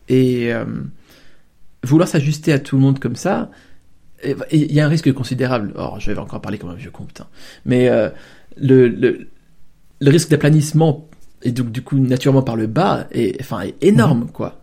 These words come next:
Speaker 1: Autant sur le, le côté
Speaker 2: Ouais.
Speaker 1: physique et l'accessibilité, du coup, là, je suis, mais, mille fois d'accord qu'il faut le faire, c'est évident. Et encore une fois, je suis persuadé que c'est le, peut-être le seul domaine où la technologie, euh, peut vraiment faire une différence, peut vraiment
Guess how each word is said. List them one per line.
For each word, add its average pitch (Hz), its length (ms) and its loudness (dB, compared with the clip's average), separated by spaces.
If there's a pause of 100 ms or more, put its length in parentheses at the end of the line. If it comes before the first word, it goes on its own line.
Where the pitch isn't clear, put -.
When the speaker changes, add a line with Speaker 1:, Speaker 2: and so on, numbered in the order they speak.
(140)
Speaker 1:
Autant 190 320 4
sur 160 180 -2
le, 143 140 6
le 135 60 2
côté 139 180 -2
Speaker 2:
Ouais. 156 80 2
Speaker 1:
physique 165 480 -2
et - 60 -4
l'accessibilité, 160 720 0
du 120 120 0
coup, 117 300 -4
là, 123 140 -2
je 131 120 -6
suis, 120 320 -6
mais, 120 220 -6 (800)
mille 156 180 4
fois 147 140 2
d'accord 143 240 2
qu'il 123 120 -2
faut - 80 -2
le 165 60 -2
faire, 160 220 0
c'est 110 140 -2
évident. 143 440 0 (360)
Et 117 200 0
encore 110 220 -4
une 127 60 -2
fois, 160 140 0
je 131 100 -2
suis 113 200 -8
persuadé 127 360 -2
que 135 100 -8
c'est 127 220 -6 (320)
le, 165 500 4
peut-être 135 280 0
le 139 80 4
seul 202 300 2
domaine 160 440 0 (440)
où 123 80 -4
la 120 80 2
technologie, 127 800 -2
euh, - 60 -8 (180)
peut 160 160 6
vraiment 135 380 4
faire 135 180 -2
une 123 120 -4
différence, 120 500 -4
peut 147 120 0
vraiment 135 400 2